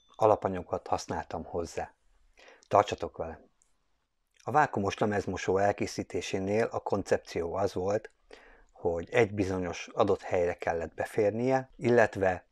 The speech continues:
a lehető legköltséghatékonyabban tudjam ezt megcsinálni, vagy elkészíteni. Ezért a nálam lévő alapanyagokat használtam fel az elkészítése során, és csak néhány dolgot vásároltam meg.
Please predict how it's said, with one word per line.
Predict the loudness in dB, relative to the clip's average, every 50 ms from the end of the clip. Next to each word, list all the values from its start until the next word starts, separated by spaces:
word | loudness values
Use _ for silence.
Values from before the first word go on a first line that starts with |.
| _ _
a | 2 6
lehető | 8 8 8 8 4 2 0 2 2
legköltséghatékonyabban | 2 0 0 -2 0 2 2 2 2 0 -2 -2 -2 -2 -4 -4 -4 -6 -6 -6 -6 -6 -6 -6 -6 -6 -6 -6
tudjam | -4 -4 -4 -4 -4 -6 -8
ezt | -8 -8 -8
megcsinálni, | -10 -10 -10 -10 -10 -10 -10 -10 -10 -10 -6 -6 -6 -6 -6 -6
vagy | -4 -2 -2 0 0
elkészíteni. | 0 -2 -2 -4 -6 -8 -8 -6 -10 -10 -8 -8 -10 -10 -10 -14 _ _ _ _ _
Ezért | 0 2 2 6 8 8 8 8 4 0
a | -2 2 4 4 4 4 2 0 -4 _ _ _ _ _ _ -2
nálam | 4 6 6 6 6 4 0 -2
lévő | -4 -4 -4 -4 -2 -2
alapanyagokat | 0 0 0 -2 -4 -8 -10 -8 -10 -10 -10 -8 -8 -8
használtam | -6 -6 -6 -6 -6 -6 -6 -6 -6 -6 -8 -10
fel | -10 -6 -4 -4 -4 -4
az | -4 -4 -4
elkészítése | -4 -4 -2 -2 -2 -2 -2 -2 -6 -4 -4 -4 -4 -4 -8
során, | -6 -2 0 2 2 4 2 2 0 -2 _ _ _ -20 -20 _ _ _
és | -8 -8 -6 -2
csak | -2 -2 0
néhány | 2 2 2 2 0 0 2
dolgot | 2 2 2 2 -2 -2
vásároltam | -2 -2 -4 -2 -2 -2 -2 -2 -2 -4 -6 -4 -4 -4 -4
meg. | -6 -10 -12 -14 _